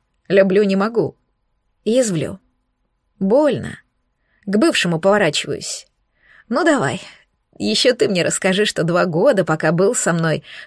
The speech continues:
тоже с чем-то там боролся, едва сдерживался.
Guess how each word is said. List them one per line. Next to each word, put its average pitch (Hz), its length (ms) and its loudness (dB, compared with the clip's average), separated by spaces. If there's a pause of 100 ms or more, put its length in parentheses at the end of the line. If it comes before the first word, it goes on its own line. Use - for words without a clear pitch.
тоже 294 220 2
с - 60 -2
чем-то 180 300 0
там 170 160 0
боролся, 190 400 2
едва 175 220 2
сдерживался. 151 720 -2